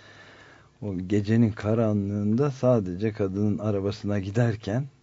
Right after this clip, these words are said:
rektörlük makamından çıkıp toplantıdan öğrencilerin, sessiz öğrencilerin arasından geçerken topuklu ayakkabı sesleri sadece tık tık tık gidiyordu.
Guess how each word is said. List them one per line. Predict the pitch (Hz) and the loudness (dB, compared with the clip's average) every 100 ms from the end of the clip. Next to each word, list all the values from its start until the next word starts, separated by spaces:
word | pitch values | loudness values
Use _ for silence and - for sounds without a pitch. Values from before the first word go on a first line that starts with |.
| _ 98 | _ -6
rektörlük | 92 - - 101 95 87 - - | -4 -4 -4 -4 -2 -6 -8 -14
makamından | 90 92 - 87 90 90 90 92 92 82 - | -6 -6 -6 -6 -4 -6 -6 -6 -6 -6 -8
çıkıp | - - 135 - _ _ _ - - - - - _ _ | -12 -6 -6 -6 _ _ _ -20 -20 -20 -20 -20 _ _
toplantıdan | 98 - 90 87 - - 131 143 131 | -8 -6 -4 -4 -6 -6 -2 -2 -2
öğrencilerin, | 107 101 104 101 92 98 98 | -2 2 2 0 -4 -4 -4
sessiz | 85 - 101 - - 117 - - - - - | -4 -4 -6 -4 -2 -2 -2 -18 -20 -12 -6
öğrencilerin | 92 90 90 87 92 92 85 | -4 -2 -2 -4 -4 -2 -2
arasından | 95 90 - 82 90 90 98 | -2 -4 -4 -2 -2 -2 -4
geçerken | 98 104 90 - 151 | -6 -6 -6 -4 -6
topuklu | - 107 110 104 - _ _ _ - 113 | -2 -4 -4 -12 -20 _ _ _ -2 0
ayakkabı | 98 101 98 - 82 82 | 0 -2 -4 -8 -12 -10
sesleri | 80 82 - 90 76 - - | -10 -12 -10 -10 -10 -14 -12
sadece | 92 80 64 62 - _ | -10 -10 -12 -18 -20 _
tık | - - _ _ _ _ _ | -14 -14 _ _ _ _ _
tık | - 127 _ _ _ _ - | -16 -16 _ _ _ _ -16
tık | 107 _ - | -16 _ -10
gidiyordu. | 95 92 98 87 113 143 | -6 -2 -2 0 0 0